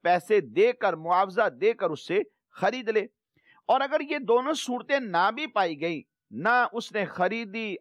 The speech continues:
اور نہ ہی اس نے بطور تحفہ اس کو دی، تو فرمایا جب بھی اس کے پاس بیٹھنے والا خوشبو تو سونگتا رہتا ہے۔ اسی طرح اچھی صحبت اختیار کرنے سے انسان خیر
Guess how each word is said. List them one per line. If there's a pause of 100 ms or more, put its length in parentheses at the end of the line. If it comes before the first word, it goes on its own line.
اور
نہ
ہی
اس
نے
بطور (180)
تحفہ
اس
کو
دی، (760)
تو
فرمایا (160)
جب
بھی
اس
کے
پاس (140)
بیٹھنے
والا (340)
خوشبو
تو
سونگتا
رہتا
ہے۔ (640)
اسی
طرح (500)
اچھی
صحبت
اختیار
کرنے (100)
سے (100)
انسان
خیر